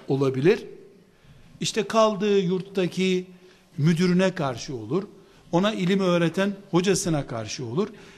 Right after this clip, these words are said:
Genç artarak otuz beş kırk yaşlarına kadar dışarıdan fikir almaya karşı kapalı kalıyor. Ona verilmek istenen temiz fikirlere karşı kapalı oluyor ama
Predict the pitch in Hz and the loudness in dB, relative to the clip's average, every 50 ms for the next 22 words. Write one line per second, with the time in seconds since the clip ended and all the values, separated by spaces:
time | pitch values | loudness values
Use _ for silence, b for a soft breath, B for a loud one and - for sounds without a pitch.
0 | B B B 143 180 196 220 240 233 220 - - - - - _ _ b b b | B B B 2 4 4 4 2 0 -2 -4 -6 -10 -12 -20 _ _ b b b
1 | b b b b b b b b b b b _ _ _ _ - - 185 226 240 | b b b b b b b b b b b _ _ _ _ 4 6 8 8 8
2 | 226 220 208 - - 247 262 220 185 190 190 - - - - - _ _ _ _ | 6 4 -2 0 2 2 4 4 4 2 0 -6 -12 -20 -20 -20 _ _ _ _
3 | - 165 165 - 226 233 214 175 185 185 196 196 196 - - 254 247 - - 196 | -4 -4 -2 -2 -4 -4 -4 -2 0 2 2 2 0 -2 -4 -6 -6 -2 0 0
4 | 156 147 - - 175 151 147 165 185 175 156 147 131 135 143 170 175 - B B | 0 0 0 -2 -2 -2 0 0 0 0 0 0 0 2 2 0 0 -4 B B
5 | B B B B B B B 151 208 - - - 240 220 220 220 185 180 226 247 | B B B B B B B 2 2 4 4 4 4 4 4 4 2 2 2 4
6 | 262 262 247 190 - - 208 175 - - 254 240 226 - 170 165 170 170 160 165 | 4 2 0 -2 -2 -2 -2 0 2 2 2 2 4 4 4 4 4 4 4 4
7 | 170 180 180 175 180 165 151 147 147 135 - 240 214 - 160 156 - 151 143 143 | 4 4 2 2 0 0 0 0 0 0 -2 -4 -2 0 0 0 2 2 2 2
8 | 139 135 - 107 95 87 85 78 71 - - - - _ _ B B B B B | 2 0 -2 -6 -6 -8 -10 -12 -14 -16 -18 -20 -20 _ _ B B B B B
9 | B B B B B - 165 196 254 247 214 190 190 208 214 208 214 233 240 214 | B B B B B 2 2 4 4 4 4 4 4 4 4 4 2 2 0 -2
10 | 190 196 151 - 190 175 170 156 156 147 147 - 160 196 240 240 - - 208 165 | -4 -6 -6 -2 0 2 2 2 2 0 0 2 2 2 2 0 -2 -6 -6 -4
11 | 156 175 160 160 156 151 147 143 151 139 135 123 139 135 - 156 147 185 185 190 | -2 0 0 2 2 2 2 0 0 0 -2 -2 -2 0 0 0 2 2 2 2
12 | 220 214 214 208 202 214 233 254 240 196 202 190 160 139 - | 4 2 2 2 0 -2 -2 0 2 4 4 4 4 2 -2